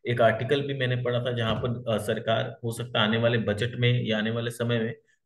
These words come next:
public private partnership पे काफी जोर देना चाहती है। सरकार चाहती है कि जो भी बड़े-बड़े projects हो, उसमें public और private का पार्टनरशिप पे वो project बनाया जाए,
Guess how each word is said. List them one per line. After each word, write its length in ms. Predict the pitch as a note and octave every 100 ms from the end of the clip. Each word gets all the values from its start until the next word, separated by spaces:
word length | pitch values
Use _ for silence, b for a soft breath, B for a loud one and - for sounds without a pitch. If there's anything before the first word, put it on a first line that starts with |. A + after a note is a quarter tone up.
| -
public 400 | C3+ F3 G3+ -
private 380 | C#3+ C3+ -
partnership 480 | A2 A2+ A#2+ A#2+ B2+
पे 80 | E3
काफी 300 | D#3+ A#2 B2+
जोर 260 | A#2 A2 G#2
देना 200 | G2+ F#2+
चाहती 260 | F#2+ - -
है। 60 |
सरकार 380 | - A2 - A#2+
चाहती 240 | B2 A#2+ C3
है 80 |
कि 140 | C3 B2+
जो 160 | B2+
भी 240 | B2 B2+ - B B -
बड़े-बड़े 400 | A2+ C3+ C3+ C3+
projects 460 | C3+ A#2 A2+ A#2 -
हो, 40 |
उसमें 280 | - - -
public 320 | A2 B2 C3
और 140 | D3+
private 360 | - A2 A#2 A#2+
का 60 | E3+
पार्टनरशिप 680 | - G#2+ G#2+ D#3+ E3 - -
पे 60 | C#3+
वो 120 | B2
project 440 | A#2+ G#2 D3+ -
बनाया 380 | A2 G#2 G2 F#2+
जाए, 160 | G2